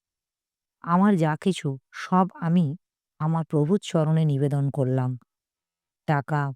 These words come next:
পয়সা, ধন, দৌলত, স্বামী, স্ত্রী, ঘর, বাড়ি, পুত্র, পরিজন, তাকে দিলাম।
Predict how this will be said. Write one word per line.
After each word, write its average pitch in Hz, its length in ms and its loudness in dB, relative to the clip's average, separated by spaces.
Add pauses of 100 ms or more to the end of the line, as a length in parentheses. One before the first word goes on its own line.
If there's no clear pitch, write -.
(120)
পয়সা, 143 540 -2 (400)
ধন, 143 520 0
দৌলত, 135 500 0 (360)
স্বামী, 151 500 -2
স্ত্রী, 151 500 -2 (440)
ঘর, 151 400 0
বাড়ি, 147 460 -2 (120)
পুত্র, 160 540 -2
পরিজন, 160 500 0 (760)
তাকে 151 340 0
দিলাম। 127 420 -4